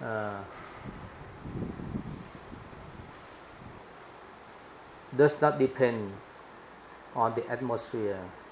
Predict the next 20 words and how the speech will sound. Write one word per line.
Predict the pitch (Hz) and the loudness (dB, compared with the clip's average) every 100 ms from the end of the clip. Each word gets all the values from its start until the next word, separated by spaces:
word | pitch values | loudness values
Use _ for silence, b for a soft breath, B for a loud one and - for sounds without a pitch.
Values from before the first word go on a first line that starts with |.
| - - - - - - - | -16 -14 -14 -14 -16 -16 -4
It | 135 120 | 0 4
depends | 131 135 127 | 6 6 6
on | 127 120 | 6 6
how, | 107 117 113 110 - | 6 6 8 4 0
uh, | 65 - | -6 -4
it | 127 | -2
depends | 123 - 123 - | 0 4 4 6
on | 113 113 135 - - - - - - - - - | 2 2 -4 -10 -16 -16 -16 -16 -16 -16 -16 2
how, | 120 117 117 113 113 110 - - - - - - - - - - | 6 6 6 6 4 0 -6 -14 -16 -16 -16 -16 -16 -16 -16 -10
it | 120 | 2
depends | 147 151 139 | 4 6 6
on | 135 123 123 123 120 - - - | 8 10 8 4 -2 -6 -8 -2
the | - | 2
stat-, | 110 - 127 - - | 4 10 10 10 6
the | 113 | 6
status | - 127 120 131 - | 8 8 10 8 6
of | 123 - | 2 2
mind, | 113 104 98 92 87 - - - - - - - - - - - - - - - - - - - - | 2 2 0 -2 -6 -8 -10 -10 -12 -12 -14 -14 -14 -16 -14 -14 -14 -14 -14 -14 -14 -14 -14 -14 -2
whether | 127 123 - 131 | 4 6 12 12
it | 127 | 10